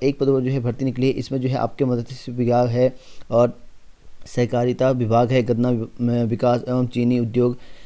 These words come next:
अ, विभाग है, इन पर जो है भर्तियाँ निकली हैं। और पहली भर्ती जो आपके हैं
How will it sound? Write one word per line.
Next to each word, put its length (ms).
अ, 80
विभाग 540
है, 140
इन 140
पर 80
जो 120
है 80
भर्तियाँ 280
निकली 280
हैं। 180
और 100
पहली 380
भर्ती 300
जो 140
आपके 280
हैं 260